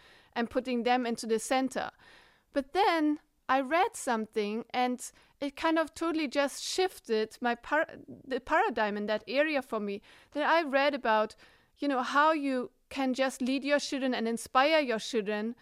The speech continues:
when you yourself are doing something. Like, when you are passionate about learning new things and you are, like, I like to write, and I put that aside for a long, long time because I said, "Well, I don't have a lot of time for it."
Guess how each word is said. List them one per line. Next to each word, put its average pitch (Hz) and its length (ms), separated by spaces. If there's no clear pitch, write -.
when 247 240
you 285 180
yourself 254 880
are 226 100
doing 285 340
something. 214 480
Like, 233 200
when 277 240
you 285 420
are 247 120
passionate 285 560
about 226 320
learning 269 500
new 233 160
things 226 580
and 247 220
you 302 240
are, 214 340
like, - 300
I 247 180
like 269 260
to 240 140
write, 220 280
and 220 120
I 220 100
put - 260
that 240 180
aside 233 540
for 226 180
a 220 40
long, 254 300
long 214 180
time 320 420
because 262 260
I 240 120
said, 233 260
"Well, 247 280
I 214 140
don't 214 140
have 214 200
a 208 40
lot 208 160
of 202 120
time 285 280
for 175 160
it." - 200